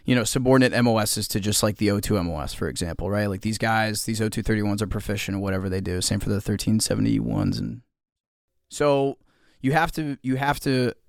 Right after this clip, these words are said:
have perspective as to all the things you're supposed to, like, what your outputs are and, and, um, what, what your function is. And then you're supposed to humbly ask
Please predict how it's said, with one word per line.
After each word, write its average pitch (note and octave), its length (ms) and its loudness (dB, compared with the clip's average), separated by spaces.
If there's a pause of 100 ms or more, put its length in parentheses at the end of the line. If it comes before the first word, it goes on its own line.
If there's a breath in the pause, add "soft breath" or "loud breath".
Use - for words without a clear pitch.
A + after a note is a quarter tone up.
have A#2+ 200 2
perspective A#2 560 0
as A2 140 -2
to - 100 0
all A2 120 2
the A2 120 -2
things A2 380 -2
you're G#2+ 120 0
supposed G#2+ 540 -2
to, A2 220 0
like, A2 160 -4
what G2+ 100 0
your G#2 120 -2
outputs G#2 360 -2
are B2+ 320 2
and, G2+ 420 -4
and, G#2+ 260 -2
um, G2 520 -4
what, A2+ 200 0 (260)
what A#2+ 220 -2
your A2 120 0
function B2 500 0
is. G#3+ 380 -2 (400 soft breath)
And B2+ 140 2
then B2+ 160 2
you're C3 160 2
supposed B2+ 540 0
to B2 180 0
humbly B2 680 4
ask C3 460 -2